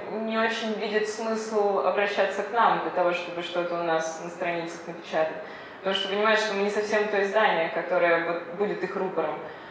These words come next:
А, поэтому, как правило, у нас, да, у нас такие люди, которые вот в-, вне этих позиций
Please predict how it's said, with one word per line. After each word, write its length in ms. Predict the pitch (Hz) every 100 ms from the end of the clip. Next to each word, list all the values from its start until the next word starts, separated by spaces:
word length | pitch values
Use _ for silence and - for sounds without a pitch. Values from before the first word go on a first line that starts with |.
| -
А, 360 | 180 180 170 170
поэтому, 680 | 196 240 269 254 226 214 208
как 140 | 214
правило, 460 | 208 220 254 208 190
у 40 |
нас, 280 | 185 214 -
да, 260 | 185 180 170
у 20 |
нас 220 | 185 190 -
такие 520 | - - 202 190 175
люди, 280 | 190 202 190
которые 540 | 185 - 180 190 180
вот 120 | 170 -
в-, 400 | 165 147 170 175
вне 240 | 202 185
этих 160 | 175 170
позиций 600 | - 175 175 165 - -